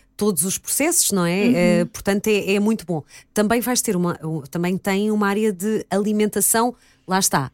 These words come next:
Speaker 1: alternativa à alimentação. É, é sempre uma alternativa, não é, Catarina?
Speaker 2: Eu acho que são alternativas que se enraizam e que se tornam rotinas e tornam-se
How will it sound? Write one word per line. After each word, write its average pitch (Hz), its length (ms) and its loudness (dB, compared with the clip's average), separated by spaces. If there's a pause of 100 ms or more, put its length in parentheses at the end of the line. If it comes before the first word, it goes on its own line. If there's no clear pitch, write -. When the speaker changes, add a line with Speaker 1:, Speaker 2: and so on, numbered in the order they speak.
Speaker 1:
alternativa 196 800 2
à - 40 4
alimentação. 196 640 0
É, 208 240 0
é 247 60 6
sempre 285 260 2
uma 285 120 4
alternativa, 240 580 -2
não 196 140 0
é, 165 100 0
Catarina? 151 580 -4 (140)
Speaker 2:
Eu 269 100 0
acho 220 200 2
que - 40 -12
são 285 220 -2
alternativas 269 720 -2
que 277 180 -4
se - 280 -6
enraizam 247 920 -2
e 226 120 -6
que 247 260 -4
se - 220 -8
tornam 247 600 -2
rotinas 240 520 -2
e 202 40 -4
tornam-se 208 500 -4